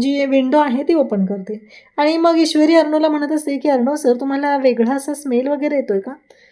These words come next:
अर्णव म्हणतो, "हां, थोडासा येतोय, पण ठीक आहे, आता तो स्मेल कशाचा येतोय हा प्रश्न पडलेलाच असतो दोघांनाही." आणि मग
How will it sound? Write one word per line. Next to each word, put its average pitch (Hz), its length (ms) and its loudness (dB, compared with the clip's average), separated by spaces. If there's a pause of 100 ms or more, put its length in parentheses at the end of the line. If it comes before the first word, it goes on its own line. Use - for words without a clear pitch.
(280)
अर्णव 254 240 2
म्हणतो, 285 300 -4
"हां, 262 320 -4
थोडासा 254 460 0
येतोय, 320 340 0 (560)
पण 359 160 4
ठीक 339 300 4
आहे, 185 120 -6 (120)
आता 233 220 -6
तो 294 80 0
स्मेल 269 320 -2
कशाचा 320 400 -2
येतोय 311 220 -2
हा 320 100 -8
प्रश्न 330 360 -4
पडलेलाच 302 520 0
असतो 302 240 -4
दोघांनाही." 226 600 -2 (500)
आणि 262 200 -2
मग 226 300 0